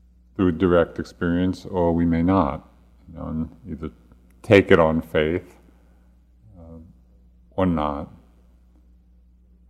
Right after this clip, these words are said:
But there's another way to understand and appreciate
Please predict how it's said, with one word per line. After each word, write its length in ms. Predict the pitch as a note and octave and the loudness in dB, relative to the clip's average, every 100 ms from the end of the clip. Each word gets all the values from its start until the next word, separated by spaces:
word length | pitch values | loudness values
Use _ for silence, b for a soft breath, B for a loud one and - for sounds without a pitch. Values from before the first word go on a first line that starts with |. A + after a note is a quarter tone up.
| _ _ _ _ _ _ _ - | _ _ _ _ _ _ _ -6
But 140 | A#2 | 4
there's 180 | B2 A2+ | 6 6
another 400 | A#2+ C3 D#3+ D#3+ | 6 8 8 6
way 460 | C#3 A#2+ A#2 A2+ | 8 8 8 6
to 760 | A2 - - G2 F#2+ F#2 F2+ - - _ _ _ _ | 2 -6 -4 -2 0 0 -4 -6 -18 _ _ _ _
understand 840 | - F2+ F#2 - - G#2 G#2+ G#2+ | -2 -2 -4 -8 -2 2 2 2
and 140 | G2 F2 | 2 0
appreciate 1000 | E2 - G2 G2+ - A2 F#2+ E2+ D#2+ | -4 -8 -4 -4 -4 0 2 2 0